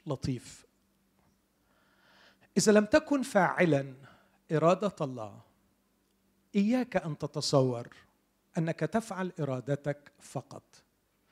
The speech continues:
إذا لم تكن فاعلًا لإرادة الله، أنت تفعل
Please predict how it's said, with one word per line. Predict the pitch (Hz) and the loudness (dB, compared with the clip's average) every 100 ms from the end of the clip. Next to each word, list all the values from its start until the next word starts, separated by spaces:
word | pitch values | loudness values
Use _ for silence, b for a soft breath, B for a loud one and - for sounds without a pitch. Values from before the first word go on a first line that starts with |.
| b | b
إذا | 151 147 | -4 0
لم | 147 139 | 0 2
تكن | 190 196 214 208 202 | 2 2 0 -4 -8
فاعلًا | - 160 120 156 151 165 | -2 -2 4 4 6 4
لإرادة | 165 143 143 147 196 233 - | 0 0 2 4 2 -2 4
الله، | 165 123 113 113 117 - _ _ _ _ - | 4 4 0 -6 -10 -14 _ _ _ _ 2
أنت | 160 151 147 135 127 | 2 4 0 -2 -2
تفعل | 127 - 117 123 117 | -4 -4 -4 -4 -6